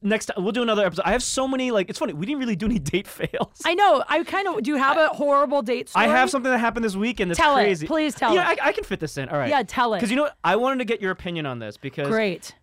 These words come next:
Speaker 1: 'cause, um, I think I'm in the right, and, and Kate's usually a solid, like, trooper. Like, Kate's a soldier in the sense that, like, she can separate being a woman and just give me an honest opinion and not take, take the side of a woman just because you're a woman, you
Speaker 2: This
Speaker 1: know?
Speaker 2: is true.
Speaker 1: All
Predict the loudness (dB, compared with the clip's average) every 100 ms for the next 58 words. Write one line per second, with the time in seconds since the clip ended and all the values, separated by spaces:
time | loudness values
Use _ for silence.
0 | -6 -4 -4 -6 -4 -2 -2 -4 -10 -16
1 | _ _ _ -2 -2 -4 -4 -4 -4 -4
2 | -4 -2 -2 -4 -10 -8 -6 -6 -8 -12
3 | -12 -10 -12 -10 -12 -8 -8 -8 -8 -10
4 | -8 -6 -8 -10 -14 -14 -14 -12 -12 -10
5 | -12 -12 -16 _ -14 -12 -8 -6 -4 -4
6 | -8 -8 -10 -8 -6 -6 -8 -10 -16 -14
7 | -10 -8 -8 -8 -8 -6 -6 -6 -6 -6
8 | -6 -6 -6 -6 -8 -10 -10 -10 -8 -8
9 | -8 -10 -10 -14 -10 -8 -6 -8 -8 -14
10 | -16 -14 -10 -8 -4 -2 -2 -4 -6 -6
11 | -10 -8 -10 -8 -10 -6 -6 -6 -8 -10
12 | -8 -6 -6 -4 -4 -4